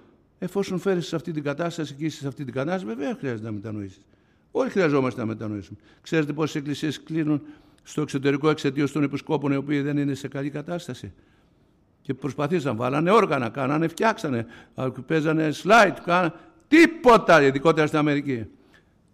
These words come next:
Κα-, ειδικά οι πεντηκοστιανές κλείνουνε δεν ξέρω πόσες το χρόνο. Υπάρχει στατιστική. Έχουν μειωθεί τα έσοδά τους και αυτό κλαίνε οι ποιμένες αυτοί.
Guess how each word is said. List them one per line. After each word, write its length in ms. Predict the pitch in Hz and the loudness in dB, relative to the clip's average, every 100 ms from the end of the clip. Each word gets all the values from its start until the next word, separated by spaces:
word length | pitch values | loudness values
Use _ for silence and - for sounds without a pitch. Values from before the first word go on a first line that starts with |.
| _ _ _ _ _ _ 185 | _ _ _ _ _ _ 0
Κα-, 200 | 214 - | 0 2
ειδικά 520 | 143 135 127 135 190 | 2 2 -2 2 2
οι 60 | 175 | 2
πεντηκοστιανές 760 | 160 147 139 147 165 185 - - - _ _ _ | -2 -2 -2 2 2 0 -4 -18 -20 _ _ _
κλείνουνε 500 | - 156 190 190 185 | 0 4 6 6 4
δεν 140 | 175 160 | 2 4
ξέρω 260 | 185 180 | 4 4
πόσες 440 | 180 190 180 190 - | 4 0 0 -6 -6
το 100 | 160 | -6
χρόνο. 640 | - 185 190 127 120 117 _ _ _ _ _ _ _ | -6 -8 -6 -6 -10 -16 _ _ _ _ _ _ _
Υπάρχει 300 | 127 180 175 | -6 0 0
στατιστική. 640 | 170 160 - 160 180 127 - _ _ _ _ _ _ | -2 -6 -8 -10 -10 -12 -14 _ _ _ _ _ _
Έχουν 320 | 160 202 220 | 2 4 6
μειωθεί 340 | 214 220 202 220 | 6 6 4 2
τα 120 | 220 | 4
έσοδά 400 | 220 214 208 247 | 4 4 6 6
τους 160 | 214 - | 4 2
και 100 | 214 | 2
αυτό 300 | 202 277 277 | 4 2 4
κλαίνε 320 | 277 240 190 | 6 6 6
οι 280 | 151 131 123 | 4 2 -2
ποιμένες 480 | - 123 131 120 120 | -6 -6 -4 -6 -10
αυτοί. 300 | - 113 | -10 -14